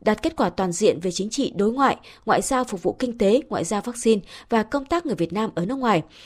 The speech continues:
góp phần tạo xung lực mới, thúc đẩy nâng tầm quan hệ đối tác hợp tác chiến lược Việt Nam-Hàn Quốc, xứng đáng với tiềm năng hợp tác hai nước, đồng thời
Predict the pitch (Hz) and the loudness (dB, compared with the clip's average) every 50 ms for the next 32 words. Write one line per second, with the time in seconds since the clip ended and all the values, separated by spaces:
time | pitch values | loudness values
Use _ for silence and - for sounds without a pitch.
0 | - _ - 311 339 - - 277 202 175 160 - - 170 113 180 - - 262 240 | -20 _ -6 -6 -2 0 2 2 2 0 -2 -2 0 0 0 0 0 -2 0 0
1 | 214 208 190 - 175 170 180 185 214 277 - - - - - 381 349 269 285 214 | 0 -2 -2 0 0 2 4 4 4 2 0 -4 -12 -12 -6 0 4 6 6 6
2 | 175 202 262 269 269 - 202 151 160 - 226 226 226 - - - 208 220 - - | 6 4 0 -2 -2 -2 -2 -2 -2 -4 -4 -2 -2 -2 -2 -2 -2 -2 -2 -2
3 | 320 359 - - 202 - - 269 277 - 254 240 254 202 - - 170 170 175 202 | -4 -4 -4 -6 -6 -4 -4 -6 -4 -4 -2 0 0 0 0 -2 -4 -4 -4 -4
4 | 208 202 190 196 170 151 - - 320 339 - - - - - - - - - 254 | -4 -4 -4 -6 -6 0 2 2 2 2 0 -8 -20 -20 -20 -16 -4 -2 0 0
5 | 254 233 226 214 220 240 226 240 254 247 - 269 202 165 180 226 247 247 226 202 | 2 2 0 0 0 2 2 2 2 4 4 4 4 4 2 -2 -2 -4 -4 -6
6 | 175 - - - 277 330 - - - 254 226 214 240 311 349 339 - - - - | -6 -6 -4 -4 -4 -4 -4 -4 -4 -2 0 0 0 0 0 -2 -6 -20 -20 -20
7 | - - - - 254 240 233 262 247 240 226 220 | -20 -2 4 6 6 6 6 4 4 4 4 2